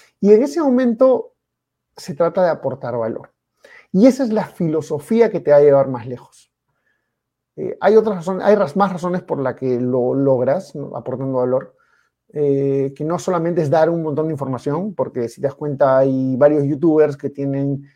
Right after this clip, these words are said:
cien mil seguido-, cien mil suscriptores, eh, videos, tutoriales gigantes y nadie les compra nada, o les compran pura cosa barata, ¿ok? Porque no están enfocados en el cliente con dinero, que esa es otra historia. Pero bueno,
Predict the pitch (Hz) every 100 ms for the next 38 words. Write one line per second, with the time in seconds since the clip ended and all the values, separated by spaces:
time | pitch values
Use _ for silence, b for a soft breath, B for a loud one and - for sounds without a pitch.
0 | B - 170 160 196 208 196 180 175 -
1 | _ - 160 151 170 170 - 170 185 208
2 | - 160 - 151 196 165 180 202 _ _
3 | _ _ _ _ - - 143 143 170 190
4 | 190 190 - 160 165 180 180 - 170 175
5 | 175 175 160 165 147 143 143 143 135 107
6 | - _ _ _ - 131 - 147 147 139
7 | 143 - 143 123 120 - _ _ _ _
8 | 117 120 120 - 120 - 131 117 113 113
9 | 120 110 120 117 151 226 214 - - 127
10 | 123 175 139 - _ - - 151